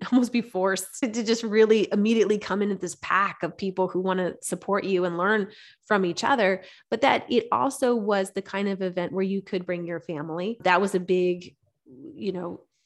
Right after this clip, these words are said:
motivating factor for Robert and I about why we wanted to put it together. We, we thought, "You're writing off the business expense anyway." <laughs> So you're getting the hotel room at Disney World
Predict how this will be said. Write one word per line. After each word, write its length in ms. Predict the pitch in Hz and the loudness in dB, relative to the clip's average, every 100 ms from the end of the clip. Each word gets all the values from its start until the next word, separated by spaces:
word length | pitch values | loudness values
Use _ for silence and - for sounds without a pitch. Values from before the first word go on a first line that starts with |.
| - | -6
motivating 520 | 208 196 196 190 180 | -2 0 2 2 -2
factor 600 | - - 175 - 208 208 | -4 -4 -4 -4 -4 -4
for 180 | - 208 | -4 -2
Robert 420 | 196 196 202 196 | 2 2 0 -2
and 120 | 196 | -2
I 180 | 180 180 | -2 0
about 220 | 175 165 | 0 0
why 140 | 170 | 0
we 100 | 175 | 0
wanted 300 | 175 185 185 | 0 -2 -2
to 60 | 185 | -6
put 160 | - 190 | -6 -6
it 100 | 175 | -6
together. 480 | 175 170 175 175 180 - - _ - | -4 -2 -2 -4 -6 -16 -20 _ -10
We, 220 | 160 - | -8 -8
we 280 | - 220 208 | -8 -4 -2
thought, 360 | 190 185 175 - _ _ | 2 2 2 -4 _ _
"You're 320 | - 208 202 - - | -2 0 0 -6 -4
writing 320 | 220 277 320 | 2 4 2
off 120 | 311 | 0
the 100 | - | -2
business 400 | 220 214 202 180 175 | -2 -2 -4 -6 -8
expense 500 | - - 170 165 - - | -8 -4 -4 -4 -10 -4
anyway." 520 | 208 185 156 - 190 - - 269 - | -2 0 -2 -2 0 0 2 0 4
<laughs> 420 | 277 - - - - - 415 320 | 0 2 -2 -2 -4 -10 -8 -6
So 200 | 247 240 294 - - - 302 | 0 4 4 2 -12 -10 -2
you're 140 | 285 | 0
getting 300 | 247 294 320 | 4 2 4
the 100 | 311 | 4
hotel 300 | 269 285 247 | 4 4 2
room 200 | 240 240 | 2 2
at 100 | 226 | 2
Disney 280 | 214 196 202 | 0 -2 -2
World 300 | 196 202 185 | -2 -2 -4